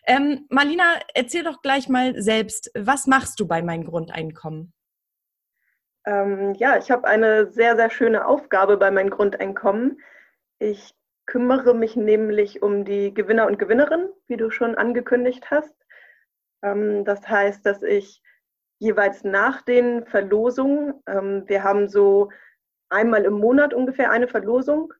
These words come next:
Speaker 2: und direkt danach, am Tag danach, ähm, verschicke ich die Gewinnbenachrichtigungen an die Gewinner und Gewinnerinnen. Das können so bis zu zwanzig sein. Manch-, einmal hatten wir sogar zweiundvierzig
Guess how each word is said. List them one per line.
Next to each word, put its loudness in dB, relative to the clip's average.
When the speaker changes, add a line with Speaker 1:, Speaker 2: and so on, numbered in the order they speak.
Speaker 2:
und 0
direkt 0
danach, 0
am -2
Tag -4
danach, -2
ähm, -2
verschicke -4
ich -2
die -6
Gewinnbenachrichtigungen -2
an -2
die -8
Gewinner -2
und -4
Gewinnerinnen. -2
Das -14
können 2
so 6
bis 0
zu -8
zwanzig -4
sein. 2
Manch-, -4
einmal -2
hatten -6
wir -4
sogar -2
zweiundvierzig -2